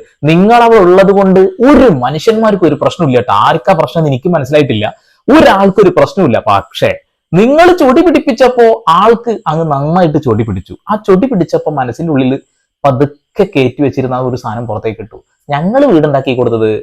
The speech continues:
കൊല്ലം സുധിയുടെ ഫാമിലിക്കും കൊല്ലം സുധിക്കും വേണ്ടിയിട്ടാണ്, അല്ലാതെ, അല്ലാതെ രേഷ്മയുടെ കുടുംബക്കാർക്കല്ല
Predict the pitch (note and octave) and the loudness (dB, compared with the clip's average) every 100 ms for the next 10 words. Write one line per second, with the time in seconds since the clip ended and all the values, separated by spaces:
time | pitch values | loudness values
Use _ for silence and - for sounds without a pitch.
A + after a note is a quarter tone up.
0 | - A#2 B2 F3+ D#3 B2+ A#2 A#2 A2 A2 | -6 -6 -4 -6 -4 -4 -4 -4 -6 -6
1 | A2 C3+ C#3 E3+ G#3 B3 D3+ A#2+ B2 G#2+ | -8 -10 -6 -4 -4 -4 -4 -4 -4 -6
2 | F#2+ G2 F2+ F2+ _ _ _ _ _ - | -6 -8 -10 -14 _ _ _ _ _ -6
3 | A2+ C3+ B2+ B2 - _ _ _ - D3 | -2 0 0 -4 -8 _ _ _ -4 0
4 | F#3+ G#3+ F3+ F3+ F#3 G#3+ A3 A3+ A#3 C#3 | 2 2 2 0 -2 -4 -2 -2 -2 -4
5 | B2 - C#3+ - A2+ G2+ | -6 -2 -4 -2 -6 -6